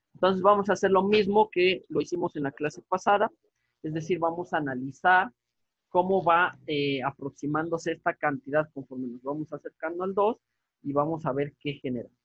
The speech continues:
Entonces voy a tomar para el uno punto nueve, nada más para que recuerden cómo era que se hacía, pues voy a sustituir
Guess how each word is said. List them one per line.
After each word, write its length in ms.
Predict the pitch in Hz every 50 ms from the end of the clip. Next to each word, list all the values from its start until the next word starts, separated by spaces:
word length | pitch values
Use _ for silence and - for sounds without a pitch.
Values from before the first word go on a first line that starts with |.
| _ _ _ _
Entonces 380 | - - 156 160 156 156 147
voy 160 | 151 165 175 185
a 80 | 185
tomar 360 | 185 - 165 156 160 165 160
para 240 | - 147 143 135 131
el 100 | 139 147
uno 220 | 165 175 175 170 160
punto 340 | - 156 165 156 160 165
nueve, 420 | 170 175 185 185 180 185 233 427 - _ _ _ _ _ _ _ _ _ _ _ _ _ _ _ _ _ _ _
nada 200 | 135 139 147 147
más 180 | 143 151 147 -
para 260 | - 147 135 127 131
que 120 | - -
recuerden 400 | 127 123 - - 139 143 143 131
cómo 240 | - - 139 135 131
era 100 | 127 117
que 120 | - _
se 120 | - - 123
hacía, 280 | - - 175 165 -
pues 180 | - - 123 123
voy 140 | 127 135 143
a 60 | 143
sustituir 680 | - _ _ _ 123 _ _ - 123 139 143 156 147